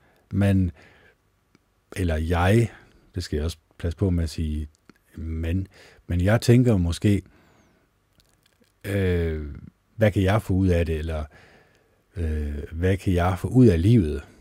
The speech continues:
Og den her mentalitet, den her analyse, jeg engang mellem laver af mig selv, den får mig til at konkludere nogle gange, at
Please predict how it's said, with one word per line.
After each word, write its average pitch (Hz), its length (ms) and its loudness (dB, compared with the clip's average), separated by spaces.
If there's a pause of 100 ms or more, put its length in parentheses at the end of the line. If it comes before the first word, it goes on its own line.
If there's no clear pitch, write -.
(1500)
Og 95 140 -2
den 113 140 2
her 110 200 2
mentalitet, 98 1000 2 (1080)
den 90 140 0
her 82 400 0 (100)
analyse, 92 520 0
jeg 80 80 0
engang 80 520 -4
mellem 80 240 -4
laver 98 280 0
af 90 60 0
mig 82 140 -6
selv, 101 260 -2 (1300)
den 95 140 -6
får 104 140 -2
mig 92 140 0
til 123 120 0
at 107 80 0
konkludere 98 560 0
nogle 85 200 -2
gange, 87 300 -2
at 80 200 -6